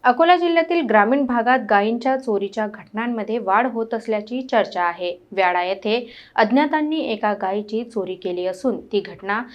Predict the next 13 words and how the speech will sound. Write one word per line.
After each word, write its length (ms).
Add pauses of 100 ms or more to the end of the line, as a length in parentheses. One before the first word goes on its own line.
(300)
सीसीटीव्हीत 680 (160)
कैद 260 (200)
झाल्यामुळे 580 (180)
ग्रामस्थांमध्ये 840 (120)
चिंता 480
व्यक्त 360
केली 240
जात 220
आहे. 300 (520)
अकोला 340
जिल्ह्यातील 560
ग्रामीण 380
भागात 360